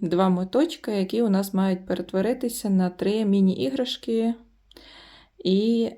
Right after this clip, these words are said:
буду вам все показувати поступово. Так, ось такі процеси.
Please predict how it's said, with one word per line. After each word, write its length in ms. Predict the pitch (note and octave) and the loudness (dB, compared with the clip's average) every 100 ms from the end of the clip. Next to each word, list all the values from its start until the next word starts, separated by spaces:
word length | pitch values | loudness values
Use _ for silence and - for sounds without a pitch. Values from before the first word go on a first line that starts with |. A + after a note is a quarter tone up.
| - | -6
буду 340 | F3+ G3 G#3+ | -2 -2 0
вам 240 | F3+ F#3 G#3 | 0 0 -2
все 380 | G3+ - G3 G#3 | -6 -4 -4 -4
показувати 800 | - F#3+ F#3 F#3+ G3+ G3 F#3+ G3 | -8 -6 -2 -2 -2 -4 -4 -6
поступово. 1120 | F#3+ F#3+ G#3 A3+ - G3 - E3 D#3+ C3+ - - _ _ _ _ _ _ - - - _ _ | -6 -6 -6 -6 -6 -8 -8 -8 -6 -6 -8 -12 _ _ _ _ _ _ -20 -20 -20 _ _
Так, 360 | - B2+ - - _ _ _ - | -10 -10 -16 -20 _ _ _ -8
ось 240 | E3 G3+ | -6 -6
такі 420 | - F3+ - - | -6 -8 -8 -12
процеси. 720 | - G#3 - G#3+ A3 A3 C#4+ | -6 -6 -4 -2 -2 -2 -6